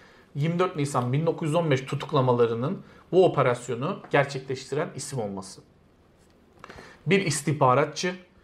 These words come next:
istihbarat toplayan birisi, bir polis müdürü, bundan önce,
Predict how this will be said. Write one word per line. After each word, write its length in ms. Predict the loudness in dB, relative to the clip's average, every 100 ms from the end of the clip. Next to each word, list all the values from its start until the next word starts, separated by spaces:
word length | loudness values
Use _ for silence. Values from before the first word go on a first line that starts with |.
| _ _ _ _ _ _ _ -6
istihbarat 600 | -4 -2 4 4 4 4
toplayan 460 | 2 2 -2 -2
birisi, 460 | -4 -8 -2 -2 0 -4
bir 180 | -4
polis 340 | 0 0 0 -4
müdürü, 440 | -2 0 0 -2 -4 -18 -20 -20 -20 -20 -12 -2
bundan 480 | 2 4 6 6
önce, 580 | 4 2 2 2 2 -4